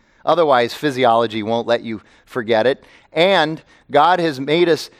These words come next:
to remember things because remembering can also protect us, right? If he made us so that we forgot all the offenses against us, once we forgave them, it could be very dangerous for us because there's some things that he does not want us to forget,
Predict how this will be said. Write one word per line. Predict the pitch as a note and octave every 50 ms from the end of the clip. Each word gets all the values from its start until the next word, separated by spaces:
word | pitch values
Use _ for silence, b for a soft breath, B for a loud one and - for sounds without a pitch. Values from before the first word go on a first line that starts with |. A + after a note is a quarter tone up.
| b b b
to | - E3+ D#3+
remember | D3 D3+ D3+ D3 D3+ D#3+ F3+ F#3+ G3 F3
things | - - C3 A#2 A2+ A#2+ A#2 A#2+
because | B2+ B2+ - - C#3 C3 A#2+ A#2
remembering | B2+ C3 B2+ C3 C#3 D#3+ D#3+ D3 D3+ D3 C3+ C3
can | A#2 - B2+ B2+
also | B2 B2 - - A#2+ G#2
protect | - B2 A#2+ - - D#3 F3 E3+ - -
us, | A2 D2+ - - - - - _
right? | _ F#2+ F#2+ G#2 C3+ D3+ - _ _ _ _ _ _ _ _ _ _ _ _ _ _ _ _ _ _ _ _ _ _ _ _ _ _ _ _ _ _ _ _ _ _
If | -
he | C3 C#3+
made | D3+ D#3 E3 F3 E3
us | D#3+ D3
so | - E3 D#3
that | D3 D3
we | C3+ C#3 B2+
forgot | - - C#3 A#2+ C#3+ D3+ D#3+ D3
all | C#3 C#3 C3
the | C3 B2
offenses | A#2+ - - E3+ F#3+ F#3+ - D#3 B2 A2
against | A2+ G2+ A2+ A2 G#2+ - - -
us, | G#2+ F#2+ G2+ G2+ - - - b b b b b b
once | C3 B2+ C3 B2 -
we | C3 B2+ A2+
forgave | - - A#2+ G#2+ C3 D#3 F3 F3 D3+
them, | B2+ A#2+ G#2+ G#2 G#2 G#2 G2+ b b b b b
it | - B2+
could | - C#3+ C3 A#2
be | C3 B2+
very | A#2+ G#2+ B2 A#2 A2+ A2+
dangerous | A2 B2 A#2+ B2+ C3 B2+ A2+ G#2+ F2 -
for | - - F#2 D2 B1+
us | - - -
because | - A2+ - C3 B2+ A2+
there's | A#2+ B2+ B2 -
some | - D3+ D3+ C#3
things | D#3 C#3 B2+ A2+
that | A#2+ A2
he | G#2 B2
does | A#2 A#2+ A#2 G#2+ G#2+
not | A#2+ A#2+ - -
want | B2 B2+ C3+ C#3 A#2+
us | - -
to | - F#2+
forget, | - _ F#2+ E2+ D#2 D#2 B1 G#1